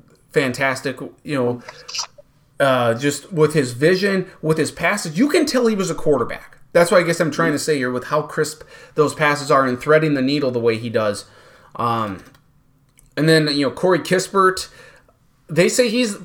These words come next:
probably the best player on the team. I'd say he's probably the third guy that I notice outside of, uh, Timme and Suggs.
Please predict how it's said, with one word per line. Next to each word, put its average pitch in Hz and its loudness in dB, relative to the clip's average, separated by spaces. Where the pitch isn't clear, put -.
probably 196 2
the 160 0
best 226 2
player 180 4
on 147 2
the 131 -2
team. 175 -4
I'd 277 -4
say 151 -2
he's 185 -6
probably 202 -2
the 160 2
third 208 -2
guy 185 2
that 170 2
I 156 4
notice 208 2
outside 165 0
of, 135 2
uh, 123 4
Timme 208 -2
and 143 0
Suggs. 202 0